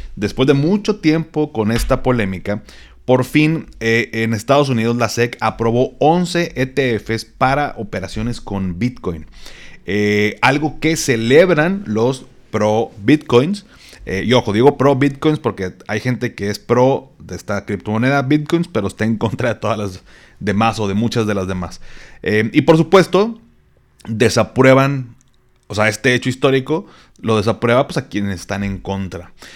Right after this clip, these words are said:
Eh, y es que los que están en contra argumentan sobre la manipulación que se puede dar con Bitcoin,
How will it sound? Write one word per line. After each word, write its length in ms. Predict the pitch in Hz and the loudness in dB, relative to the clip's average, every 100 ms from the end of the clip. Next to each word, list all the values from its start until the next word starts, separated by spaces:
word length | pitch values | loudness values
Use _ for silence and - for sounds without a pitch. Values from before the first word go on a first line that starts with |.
| - - - | -20 -14 -2
Eh, 160 | 113 147 | 0 4
y 120 | 175 | 4
es 120 | 202 | 4
que 260 | 208 208 - | 2 2 2
los 240 | 143 147 | 4 4
que 100 | - | 2
están 280 | 127 - 175 | -4 -2 -2
en 160 | 190 175 | -2 0
contra 580 | 180 180 156 110 110 107 - | 2 2 2 0 -2 -4 -2
argumentan 920 | 113 120 127 135 139 131 147 147 - - | 2 4 4 4 0 0 0 -2 -10 -16
sobre 520 | - 135 139 139 147 | -4 2 4 4 4
la 260 | 131 131 135 | 2 2 2
manipulación 1160 | 120 120 120 120 - 117 117 110 - 123 143 170 | 0 0 0 -4 -4 -4 -2 -4 -4 -2 0 -2
que 140 | 160 | -6
se 100 | 131 | -8
puede 320 | - 117 117 | -6 -4 -2
dar 220 | 110 107 - | -4 -6 -8
con 280 | 107 104 | -6 -4
Bitcoin, 500 | 101 117 - 90 87 | -4 -4 -6 -8 -8